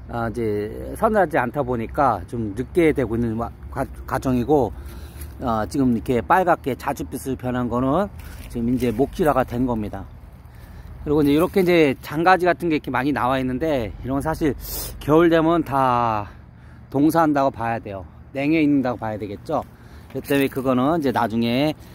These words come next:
이제 낙엽이 떨어지면, 어, 다 떨어지면 그때 전지 작업을 해도 됩니다. 그리고 이렇게 보면 다 사는 게 아니라 이렇게, 어, 이렇게 말라 죽는 게 있어요. 이런 거는 이제 이미 뿌리나 이런 데가 이제 세력이 약화됐기 때문에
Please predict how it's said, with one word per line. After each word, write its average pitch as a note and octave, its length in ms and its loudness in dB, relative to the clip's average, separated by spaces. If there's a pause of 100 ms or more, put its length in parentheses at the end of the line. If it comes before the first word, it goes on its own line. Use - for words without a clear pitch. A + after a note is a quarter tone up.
(140)
이제 A#2+ 120 -6
낙엽이 B2 560 0
떨어지면, C#3+ 680 0 (200)
어, G#2 360 -10 (760)
다 C3+ 100 -2
떨어지면 D#3 440 0
그때 B2+ 600 0
전지 C3+ 300 0
작업을 A#2+ 640 0 (100)
해도 D#3+ 140 -6
됩니다. G2+ 480 -6 (420)
그리고 C#3 160 4
이렇게 C#3+ 180 2
보면 D3 420 2 (320)
다 C#3 160 -2
사는 G3+ 240 -2
게 E3+ 80 2
아니라 D#3 140 4
이렇게, A#2+ 440 -2 (480)
어, - 180 -12
이렇게 B2+ 200 -6 (180)
말라 D3+ 280 6
죽는 E3 300 0
게 D3+ 100 4
있어요. G#2+ 420 -4 (460)
이런 C3 180 -4
거는 B2+ 200 0
이제 A#2+ 120 -2
이미 B2+ 560 2 (340)
뿌리나 C#3 580 4
이런 B2 220 -2
데가 A#2+ 380 2
이제 G#2 120 -10
세력이 F#3 520 2
약화됐기 C3+ 520 0
때문에 B2 520 0